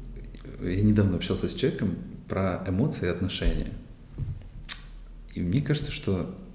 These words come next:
какое-то глобальное заблуждение, э, вот у меня будет в этом году, э, татуировка на всю спину. Это самый важный мой тезис. Я его очень люблю. Он звучит как: "Мы ходим верой, а не видением".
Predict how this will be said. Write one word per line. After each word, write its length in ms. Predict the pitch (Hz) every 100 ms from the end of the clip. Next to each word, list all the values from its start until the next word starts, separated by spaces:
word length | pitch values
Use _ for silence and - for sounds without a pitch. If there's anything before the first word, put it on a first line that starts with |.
| - -
какое-то 300 | - - -
глобальное 420 | 95 104 135 98
заблуждение, 800 | 87 87 95 98 156 202 104 - - - - - -
э, 400 | 98 95 90 87 - - -
вот 220 | 85 - - - - -
у 60 | 101
меня 160 | 123
будет 240 | 104 107 101
в 40 |
этом 200 | 92 87
году, 320 | 104 190 -
э, 300 | 92 87 82 80
татуировка 500 | 101 98 90 - 80
на 120 | 82
всю 160 | -
спину. 360 | - - 80 - - - - -
Это 160 | -
самый 300 | - 131 101
важный 340 | 101 98 92 82
мой 160 | 80
тезис. 480 | 76 82 78 - -
Я 120 | 82
его 120 | 87 90
очень 260 | 85 78
люблю. 340 | 80 76 78 76 -
Он 140 | 85
звучит 320 | 82 80 - -
как: 160 | 78
"Мы 120 | 87
ходим 280 | 82 98 85
верой, 320 | 80 117 104 -
а 60 |
не 140 | 87 87
видением". 480 | 87 82 73 -